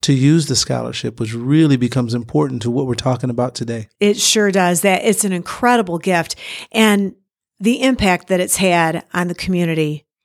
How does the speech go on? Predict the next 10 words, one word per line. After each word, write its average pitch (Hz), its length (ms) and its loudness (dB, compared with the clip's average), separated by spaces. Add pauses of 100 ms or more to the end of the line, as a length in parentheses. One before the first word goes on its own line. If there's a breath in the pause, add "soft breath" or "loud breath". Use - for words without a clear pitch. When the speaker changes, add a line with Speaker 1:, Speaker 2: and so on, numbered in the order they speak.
Speaker 2:
is 190 180 -2
great. - 480 -8 (300 loud breath)
Speaker 1:
We 160 240 4
believe 131 280 4
it 139 120 -2
to 131 100 -2
be, 120 300 -2 (920)
you 135 140 0
know, 113 140 -4
extreme. 123 680 -4